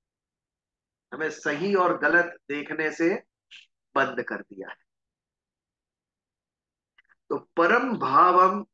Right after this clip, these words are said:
अजानंतो ममा अव्ययम अनुत्तमम। जो अनजान लोग हैं, जो अबुद्ध है,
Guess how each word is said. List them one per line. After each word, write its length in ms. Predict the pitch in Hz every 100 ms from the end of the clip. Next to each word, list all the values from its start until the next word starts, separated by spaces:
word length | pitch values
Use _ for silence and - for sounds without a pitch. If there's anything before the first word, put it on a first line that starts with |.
| _ 131
अजानंतो 1120 | 135 135 143 180 175 147 127 - 131 - - _ _ _ _ _ _ _ _ _ _
ममा 440 | 110 139 151 175 208 240 - 151
अव्ययम 800 | 165 - 151 147 147 160 214 - _ -
अनुत्तमम। 880 | 127 165 - _ - 120 113 110 101 _ _ _ _ _ _ _ _ _ _ _ _ _ _ _ _ _ _ _ _
जो 60 | 160
अनजान 760 | - 147 160 143 156 190 220
लोग 360 | 208 196 180 165
हैं, 300 | - 131 - _ _ _ _ _ _ _ _ _ _ _ _ _ _ _ _ _ _ _ _ _ _ _ _ - _ _ _
जो 60 | 151
अबुद्ध 500 | 139 170 202 - 208
है, 440 | 196 147 123 95